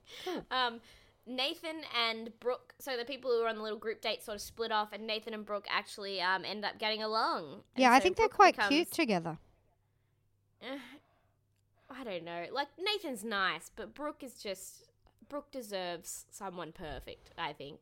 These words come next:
Speaker 1: Yeah. Nathan
Speaker 2: Like,
Speaker 1: also
Speaker 2: I think he's just a bit young and immature.
Speaker 1: Yeah.
Speaker 2: But maybe
Speaker 1: Nathan
Speaker 2: I'm being mean because maybe he's not that immature. Because he keeps saying he's mature and then I roll my eyes, but he actually has been quite mature
Speaker 1: Yeah, he
Speaker 2: so
Speaker 1: didn't
Speaker 2: far.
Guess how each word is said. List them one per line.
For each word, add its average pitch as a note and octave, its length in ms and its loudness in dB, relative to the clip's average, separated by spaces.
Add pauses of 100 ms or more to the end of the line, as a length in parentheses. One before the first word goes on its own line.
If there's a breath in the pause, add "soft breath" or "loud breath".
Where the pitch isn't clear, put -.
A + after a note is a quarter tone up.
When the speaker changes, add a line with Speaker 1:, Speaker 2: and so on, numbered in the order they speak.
(100)
Speaker 1:
Yeah. - 180 -8 (360)
Nathan C4 440 6
Speaker 2:
Like, A#3 80 4
Speaker 1:
also B3+ 240 4
Speaker 2:
I A#3+ 200 4
think B3 180 -8
he's B3+ 180 -6
just A#3+ 160 -8
a A3 60 -2
bit G3+ 220 -6
young F3+ 300 -2
and E3+ 80 -6
immature. D#3 680 -8 (380)
Speaker 1:
Yeah. F3+ 240 0 (1200)
Speaker 2:
But A#3+ 200 4
maybe D4 140 6
Speaker 1:
Nathan C4 120 2
Speaker 2:
I'm C#4+ 180 4
being B3 220 2
mean A3+ 320 2
because G3 320 -8
maybe A#3 220 -4
he's G#3 140 -6
not G3+ 180 -6
that F#3 120 2
immature. D#3+ 500 -6 (120)
Because G#3 300 -10
he A#3+ 60 -14
keeps D#4+ 220 -6
saying C4+ 200 -4
he's A#3+ 140 -4
mature B3 400 -4
and A3 120 -4
then G#3+ 80 -2
I G#3 80 -2
roll G3+ 200 -2
my F#3+ 200 -2
eyes, E3+ 400 -2
but G#3+ 120 -6
he A3+ 140 -2
actually G#3+ 320 -2
has F#3 240 -2
been D#3 180 -8
quite - 300 -6
mature D#3 460 -8 (220)
Speaker 1:
Yeah, C4+ 240 6
he A#3+ 140 4
Speaker 2:
so A3 40 -2
Speaker 1:
didn't A#3 220 4
Speaker 2:
far. - 200 -6